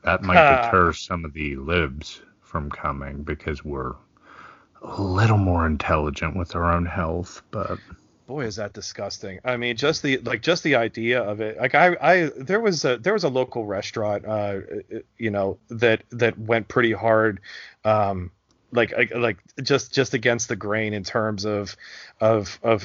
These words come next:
Speaker 2: fighting some of the, uh, uh, like, like, actually just went against the, uh, the health department. Um, you know, like,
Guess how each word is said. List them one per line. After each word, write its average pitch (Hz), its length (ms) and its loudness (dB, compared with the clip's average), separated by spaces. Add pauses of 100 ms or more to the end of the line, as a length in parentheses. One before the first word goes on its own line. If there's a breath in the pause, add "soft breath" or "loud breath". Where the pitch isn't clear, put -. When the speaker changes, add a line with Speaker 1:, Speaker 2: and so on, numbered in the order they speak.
Speaker 2:
fighting 117 600 4
some 123 280 0
of 113 120 2
the, 107 260 0 (100)
uh, 135 460 -8
uh, 127 60 2
like, 127 160 4
like, 131 180 0
actually 156 400 2
just 143 280 -4 (360)
went 131 280 0
against 135 580 -2 (420)
the, 120 440 2
uh, 110 240 6 (180)
the 120 80 -2
health 165 240 4
department. 90 500 -2 (500 loud breath)
Um, 104 480 2
you 127 140 -2
know, 113 180 2
like, 117 340 2